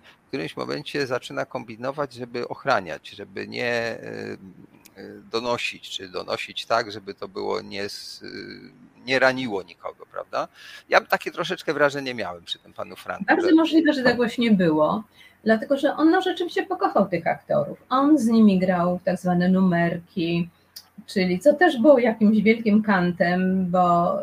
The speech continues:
Speaker 2: y, to opisuje Hoffman, Jerzy Hoffman, że pan Franek ze wszystkimi wygrywał, a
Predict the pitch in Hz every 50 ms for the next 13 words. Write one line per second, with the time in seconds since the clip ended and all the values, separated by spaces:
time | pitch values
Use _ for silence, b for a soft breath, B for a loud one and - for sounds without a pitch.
0 | 175 190 180 180 180 175 175 - 180 170 170 - 185 180 - 185 175 180 185 -
1 | 247 247 247 - 190 175 170 160 165 175 - _ _ _ - 190 190 180 185 175
2 | 180 170 170 170 - 165 165 160 160 175 - b b b b b b _ - 180
3 | 175 185 180 175 170 170 165 165 165 165 165 220 208 196 - - - 185 185 185
4 | - 202 190 190 190 185 185 190 180 185 180 - 190 180 - - 196 185 185 175
5 | 180 180 175 180 175 175 175 170 175 180 185 190 202 214 220 - - - 185 180
6 | 185 185 180